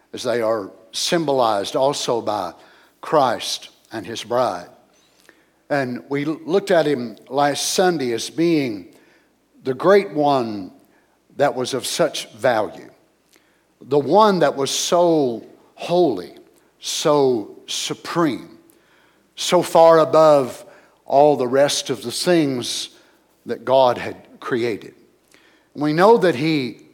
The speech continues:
pre-existed, but he did not pre-exist in the Jesus form. Now listen carefully.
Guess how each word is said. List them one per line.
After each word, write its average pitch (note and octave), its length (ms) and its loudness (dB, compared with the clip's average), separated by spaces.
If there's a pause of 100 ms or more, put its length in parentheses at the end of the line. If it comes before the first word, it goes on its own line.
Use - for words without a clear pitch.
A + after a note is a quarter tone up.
pre-existed, F#3+ 1040 0 (720)
but C3+ 140 0
he C3+ 160 -4
did F#3+ 280 0
not E3 340 2
pre-exist D3+ 1000 -2 (500)
in C3+ 200 -4
the B2 100 -2
Jesus D#3+ 680 -4
form. - 720 -6 (580)
Now F#2+ 80 -10
listen B2 280 -6
carefully. G2 520 -2